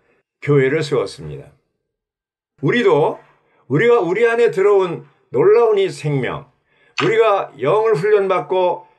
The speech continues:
사용한다면 이 영이 우리를, 이 마음을 통해서 흘러서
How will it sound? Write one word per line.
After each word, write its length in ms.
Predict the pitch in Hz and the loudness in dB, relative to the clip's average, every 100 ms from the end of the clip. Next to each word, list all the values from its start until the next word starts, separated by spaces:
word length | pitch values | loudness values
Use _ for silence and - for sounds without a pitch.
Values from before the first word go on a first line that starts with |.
| _ | _
사용한다면 1000 | - - 254 240 190 127 110 135 - - _ _ _ _ _ _ _ _ 160 | -10 -2 0 0 0 -4 -4 -6 -8 -16 _ _ _ _ _ _ _ _ -6
이 180 | 220 | -2
영이 520 | 208 208 214 190 - - _ - | 0 2 2 0 -4 -12 _ -6
우리를, 460 | 165 208 208 196 | -2 2 0 0
이 140 | 135 147 | -4 -2
마음을 460 | 127 170 214 214 | 0 0 0 0
통해서 400 | 202 202 196 196 | -2 -4 -2 -2
흘러서 680 | 196 208 196 143 190 180 | 0 2 2 0 -2 -4